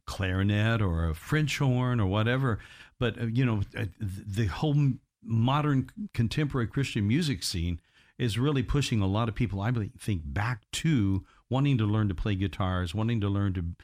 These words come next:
maybe get on a keyboard and, and be able to do some of the music that you're doing today.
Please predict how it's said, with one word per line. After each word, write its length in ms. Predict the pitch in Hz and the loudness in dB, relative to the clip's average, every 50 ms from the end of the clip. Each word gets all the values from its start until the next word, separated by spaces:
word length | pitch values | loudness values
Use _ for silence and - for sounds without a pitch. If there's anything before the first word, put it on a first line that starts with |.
| - _ _ _ _ _ _ - | -20 _ _ _ _ _ _ -4
maybe 380 | 113 101 98 98 98 98 104 101 | -2 0 2 2 2 2 2 2
get 160 | 92 104 98 95 | 2 2 2 2
on 140 | 95 95 | 2 2
a 60 | 98 92 | 2 0
keyboard 600 | - - - 120 101 90 90 87 85 82 85 85 | -2 -2 -2 0 0 0 0 0 0 0 0 0
and, 240 | 87 82 85 90 - | 0 -2 -2 -4 -4
and 120 | - 104 104 | -2 -2 0
be 80 | 117 | 0
able 140 | 131 117 113 | 0 0 0
to 60 | 113 | -2
do 140 | 113 110 110 | 0 0 0
some 200 | 104 - 127 120 | -2 0 0 0
of 40 | 107 | 0
the 80 | 101 | 2
music 380 | 92 98 110 120 107 113 104 85 | 2 2 2 0 0 -2 -4 -4
that 120 | 95 - | -4 -4
you're 160 | - 104 101 95 | -2 -2 -2 0
doing 300 | 92 113 120 123 113 95 | 0 0 0 0 -2 -2
today. 460 | - - 90 98 107 123 123 123 | -4 -4 -4 -4 -4 -4 -6 -8